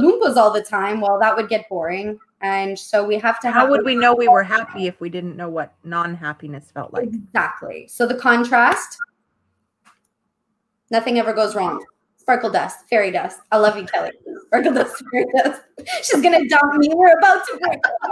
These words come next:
Speaker 2: She's like, "You two, what's up?" <laughs>
Speaker 1: She's like,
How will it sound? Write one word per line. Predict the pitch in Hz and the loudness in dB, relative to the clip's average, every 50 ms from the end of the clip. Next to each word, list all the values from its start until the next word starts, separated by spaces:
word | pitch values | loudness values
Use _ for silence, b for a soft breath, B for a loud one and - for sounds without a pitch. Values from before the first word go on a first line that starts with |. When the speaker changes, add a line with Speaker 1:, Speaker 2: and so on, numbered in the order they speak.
| - - - - - - _ - B B B B B B B B B B | -4 -4 -6 -12 -18 -20 _ -20 B B B B B B B B B B
Speaker 2:
She's | - - 294 294 - | -2 0 0 2 4
like, | 285 285 262 254 - | 4 2 2 2 -2
"You | 285 294 320 349 339 - | -4 -2 -2 -2 -2 -4
two, | - - 349 185 175 175 175 175 180 | -4 -4 -2 -2 0 0 -2 -2 -2
what's | 185 196 226 254 254 - - - | -4 -4 -4 -4 -6 -6 -6 -2
up?" | 160 151 156 156 160 165 - | 0 0 2 2 0 0 -2
<laughs> | 240 - - 466 - - - | -4 0 0 0 0 0 -6
Speaker 1:
She's | - 262 | -6 -4
like, | - - 233 240 262 - | 0 2 2 2 2 0